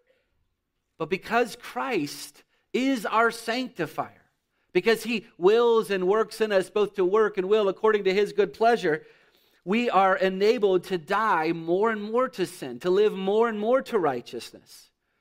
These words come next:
Yes, we have spiritual highs and spiritual lows,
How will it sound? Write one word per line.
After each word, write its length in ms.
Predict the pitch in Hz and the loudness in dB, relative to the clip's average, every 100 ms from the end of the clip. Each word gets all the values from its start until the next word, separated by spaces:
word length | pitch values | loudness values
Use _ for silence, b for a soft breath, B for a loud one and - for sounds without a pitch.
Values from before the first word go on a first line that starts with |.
| _ _ _ | _ _ _
Yes, 260 | 202 233 208 | 0 0 -2
we 120 | 208 | -4
have 260 | 208 214 | 0 0
spiritual 500 | 170 - 233 240 233 | -2 -8 -2 -2 -2
highs 360 | 196 220 220 175 | -4 0 2 2
and 120 | 180 | 0
spiritual 560 | 175 - 226 226 220 180 | -4 -4 0 0 0 -2
lows, 400 | 226 247 160 | 2 2 0